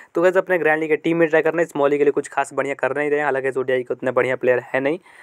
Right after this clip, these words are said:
अगर आपने ट्राई करना चाहते तो कर सकते हो। एच कॉपर की बात करें तो गाइस, अगर अपनी स्मॉली की टीम में लेना चाहते हो तो ले सकते हो, हालांकि मैं यहाँ पर जे वोला का ट्राई करूँगा, जो कि बेस्ट पिक रहेंगे।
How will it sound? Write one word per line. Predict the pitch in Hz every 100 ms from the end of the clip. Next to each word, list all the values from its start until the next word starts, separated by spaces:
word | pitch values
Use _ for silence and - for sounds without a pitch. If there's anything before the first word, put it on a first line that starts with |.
| - -
अगर | 127 151
आपने | 196
ट्राई | 247 156
करना | 160 160
चाहते | 156 156
तो |
कर | 147 143
सकते | - 143
हो। | 156
एच | 135
कॉपर | - 139 143
की | 143
बात | 143 139
करें | 147
तो | 143
गाइस, | 143 143
अगर | 143 135
अपनी | 139 143
स्मॉली | 131 131 135
की | 131
टीम | 127 135
में | 135
लेना | 131 135
चाहते | 131 139
हो |
तो | 127
ले | 131
सकते | 135 139
हो, | 143
हालांकि | 127 123
मैं | 127
यहाँ | 123 123
पर |
जे | 123 123
वोला | 131 127 135
का | 131
ट्राई | 135
करूँगा, | 127 131 139
जो | 131
कि | 127
बेस्ट | 120 123 -
पिक | 143 135
रहेंगे। | 131 135